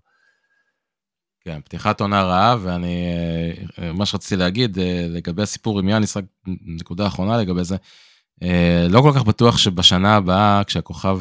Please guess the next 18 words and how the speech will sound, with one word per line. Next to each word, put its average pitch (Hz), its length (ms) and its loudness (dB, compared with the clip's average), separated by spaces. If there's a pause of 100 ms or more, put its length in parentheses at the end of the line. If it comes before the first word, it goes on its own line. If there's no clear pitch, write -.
אה, 85 180 -2 (120)
בתקווה - 320 -6
שנשחק - 360 -6 (200)
כמובן 71 320 -10
בבית 85 400 0
והכל, 90 340 -6
ב-, 76 200 -8 (100)
בהיכל, 127 360 -6 (500)
לא 110 120 6
בטוח 123 280 6
שכשהכוכב - 640 2
יגיעו, 104 320 2
יאניס 107 320 0
יגיע 95 240 0
איתם. 110 360 0
אני 90 160 -4
שמעתי 95 380 -2
ב-, 85 100 -6